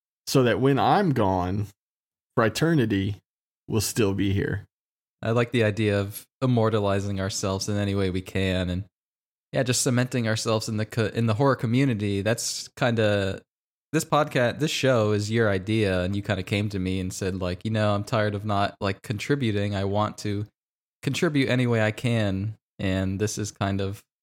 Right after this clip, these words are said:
Speaker 2: you know, our way to give back and show your love for the thing you've dedicated your life to, pretty much.
Speaker 1: Definitely. And with that said,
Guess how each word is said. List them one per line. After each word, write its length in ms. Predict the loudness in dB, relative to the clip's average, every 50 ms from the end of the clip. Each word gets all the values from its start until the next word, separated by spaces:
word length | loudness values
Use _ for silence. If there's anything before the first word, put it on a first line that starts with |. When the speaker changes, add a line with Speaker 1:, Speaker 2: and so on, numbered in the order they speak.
| _ _ _ -6
Speaker 2:
you 80 | -4
know, 240 | -2 -2 -2 -2 -2 0
our 240 | 2 2 2 2 2
way 220 | 2 2 2 2
to 140 | 0 -2 -2
give 260 | -2 -2 -2 -2 -2
back 320 | -2 -2 -2 -2 -4 -8 _ _ _ _ _ _ _ _ _ -4
and 140 | -2 0 0
show 160 | 2 2 4
your 180 | 4 4 4 2
love 320 | 2 2 2 2 0 -2
for 240 | -6 -6 -4 -4 -2
the 400 | -2 -2 -2 0 0 -2 -4 -6 -10 _ _ _ _ _ _ _
thing 200 | 0 0 0 0
you've 120 | -2 -2 -2
dedicated 480 | 0 0 0 0 0 -2 -2 -2 0
your 140 | -2 -2 -2
life 260 | 0 0 0 -2 -4 -4
to, 180 | -6 -6 -6 -6 _ _ _ _ -6
pretty 140 | -4 -4 -2
much. 380 | -2 -4 -4 -6 -8 -12 -16 _ _ _ _ -4 0
Speaker 1:
Definitely. 680 | 2 2 2 2 0 -2 -2 -2 0 0 0 -2 -2 -6 _ _ _ _ _ _ _ _ _ _ _ -2
And 240 | 0 2 2 4
with 200 | 4 2 2 2
that 240 | 2 0 0 0 -2
said, 640 | -2 0 2 2 4 4 4 2 2 0 -2 -6 -8